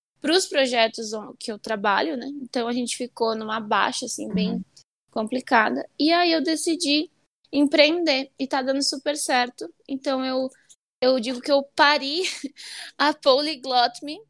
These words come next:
Speaker 1: que é uma escola de idiomas online. Eu comecei dando aula sozinha, né? Eu dando aula de francês, que eu sempre dei aula de francês desde dois mil e quatorze. Dando aula de francês, de português, de inglês e até de espanhol,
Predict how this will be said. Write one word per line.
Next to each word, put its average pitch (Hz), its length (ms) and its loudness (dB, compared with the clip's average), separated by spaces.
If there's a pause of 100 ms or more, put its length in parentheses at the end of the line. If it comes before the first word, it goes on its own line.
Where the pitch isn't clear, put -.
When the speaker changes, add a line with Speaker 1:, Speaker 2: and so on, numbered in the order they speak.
(640)
Speaker 1:
que - 100 -14
é 247 60 -10
uma 254 100 -14
escola 240 340 -6
de 240 60 -16
idiomas 233 340 -12
online. 247 480 -6 (160)
Eu 233 80 -8
comecei 254 420 -2
dando 269 200 -4
aula 254 180 -2
sozinha, 262 600 -6
né? 226 300 -8
Eu 220 220 -4
dando 226 220 -6
aula 214 180 -2
de 202 140 -16
francês, 240 760 6
que 214 100 -6
eu 190 100 -8 (340)
sempre 226 280 -2
dei 220 80 4
aula 208 140 4
de 214 100 -6
francês 214 380 -6
desde 226 320 -4
dois 220 160 0
mil 226 100 -6
e 220 40 -12
quatorze. 214 540 -8 (800)
Dando 240 160 2
aula 233 200 4
de 240 100 -8
francês, 294 760 2
de 247 140 -4
português, 247 840 6
de 233 80 -10
inglês 240 800 -4
e 262 160 -4
até 262 320 -2
de 254 140 -6
espanhol, 262 540 -4